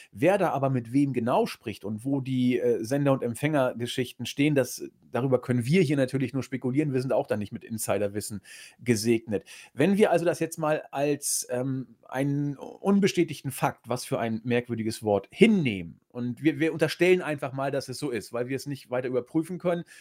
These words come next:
und lassen das mal so stehen. Dann ist natürlich die Frage, warum ist es so? Du hast sehr schön gesagt,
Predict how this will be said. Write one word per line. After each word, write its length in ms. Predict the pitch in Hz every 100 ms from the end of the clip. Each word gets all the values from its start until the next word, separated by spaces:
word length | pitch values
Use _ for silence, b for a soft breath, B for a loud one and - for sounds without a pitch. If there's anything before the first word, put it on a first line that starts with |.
| B B -
und 580 | 135 139 143 139 - - 123
lassen 300 | 127 139 139
das 180 | 135 120
mal 200 | 127 120
so 100 | 123
stehen. 400 | 120 - 107 80 - B B B B B
Dann 220 | 135 147 151
ist 160 | 180
natürlich 260 | 185 175 -
die 80 | 147
Frage, 400 | - 151 156 143
warum 260 | 139 151
ist 100 | 123
es 100 | 104
so? 100 | 101
Du 100 | 113
hast 140 | 135 -
sehr 320 | 120 156 196
schön 300 | - 180 165
gesagt, 600 | 131 110 123 190 -